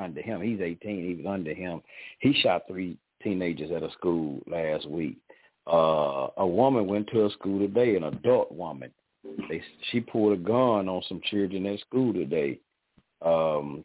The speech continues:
they said they was messing with her child, and she pulled a gun on them, so she's in jail. Um, there was several children, adults, la-, I mean, teenagers last week that had a lot of been, been went to jail, first degree murder, second degree murder.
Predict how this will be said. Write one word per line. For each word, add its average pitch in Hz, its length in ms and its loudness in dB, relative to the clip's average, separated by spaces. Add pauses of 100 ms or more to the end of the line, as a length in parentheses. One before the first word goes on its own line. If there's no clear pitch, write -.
(120)
they 80 180 2
said 87 100 2
they 90 100 6
was 80 140 -4
messing 92 340 -2
with 92 120 0
her 95 100 2
child, 90 440 2
and 85 160 -2
she 104 80 0
pulled 95 320 -2
a 95 40 0
gun 101 380 4
on 73 140 0
them, 65 180 -4
so 67 240 0
she's 117 240 4
in 73 220 -6
jail. 71 340 -4 (580)
Um, 80 520 4
there 82 100 2
was 85 120 -4 (120)
several 107 320 4 (160)
children, 113 400 4
adults, 90 480 2
la-, 95 220 -2 (100)
I 107 40 -6
mean, 95 360 -2
teenagers 101 540 2
last 107 400 2
week 147 300 2 (540)
that 90 160 0
had 95 220 4
a 90 60 2
lot 98 280 4
of 87 80 -2
been, 90 280 -4
been 85 260 -6 (300)
went 98 180 -6
to 98 80 -4
jail, 87 420 2 (120)
first 110 240 4
degree 82 280 -4
murder, 78 320 -6 (140)
second 107 320 0
degree 73 300 -10
murder. 71 340 -10